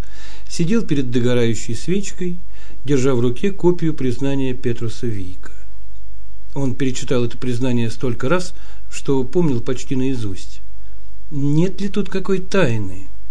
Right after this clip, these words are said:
Юнус сделал глубокий вздох и сосредоточился. Ещё немного, и разгадка у него в руках. Он уже почти вышел на след. Всё,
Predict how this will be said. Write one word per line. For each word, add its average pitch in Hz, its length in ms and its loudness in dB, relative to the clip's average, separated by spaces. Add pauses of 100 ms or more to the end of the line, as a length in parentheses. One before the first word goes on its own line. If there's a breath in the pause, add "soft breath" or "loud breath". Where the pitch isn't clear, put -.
(680)
Юнус 165 480 0 (340 loud breath)
сделал 131 440 2
глубокий 123 420 0
вздох 113 480 0 (380 soft breath)
и 127 140 0
сосредоточился. 104 1040 0 (760)
Ещё 123 300 0
немного, 131 520 0 (320 loud breath)
и 135 140 0
разгадка 139 480 0
у 147 40 0
него 147 200 2
в 135 80 0
руках. 147 500 0 (1040 soft breath)
Он 156 140 2
уже 156 180 2
почти 175 380 0
вышел 175 320 0
на 160 140 0
след. 143 340 0 (880)
Всё, 110 420 0